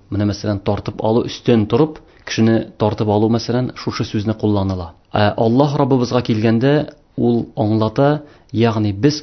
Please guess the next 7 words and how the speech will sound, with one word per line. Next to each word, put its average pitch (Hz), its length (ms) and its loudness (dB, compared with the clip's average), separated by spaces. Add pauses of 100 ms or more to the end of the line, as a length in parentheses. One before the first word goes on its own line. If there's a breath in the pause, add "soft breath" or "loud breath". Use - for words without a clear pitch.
Аллаһның 113 580 0
каһарлыгы 107 540 0
астында 98 480 -4
яшибез. 92 600 -10 (180)
Ягъни 113 420 2
Аллаһ 123 380 2
Раббыбыз 123 480 0